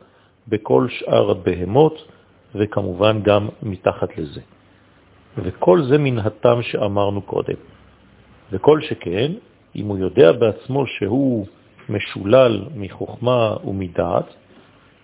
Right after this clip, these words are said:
ואינו חושש כלום לסלק את גריעותו ולהשלים את עצמו בלימוד,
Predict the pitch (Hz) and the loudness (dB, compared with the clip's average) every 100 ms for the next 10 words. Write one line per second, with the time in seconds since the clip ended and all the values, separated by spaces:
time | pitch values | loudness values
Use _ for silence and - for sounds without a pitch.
0 | _ 90 95 123 156 127 - 135 - - | _ -6 -2 0 0 -2 -2 -4 -4 -4
1 | 135 180 139 92 87 _ _ _ _ _ | 4 6 4 -4 -12 _ _ _ _ _
2 | _ _ - 98 - - 101 143 143 165 | _ _ -10 -8 -6 -2 2 2 2 -4
3 | 131 - - _ 113 101 92 110 92 - | -4 -4 -12 _ -10 -8 -6 -8 -10 0
4 | 160 131 104 95 - - 135 120 - 104 | 2 2 2 0 -2 -4 -2 0 -2 -2
5 | 113 - 127 123 107 - - _ _ 98 | -6 -8 -2 2 2 -2 -14 _ _ -2
6 | 101 98 98 147 139 117 | 0 0 0 2 2 0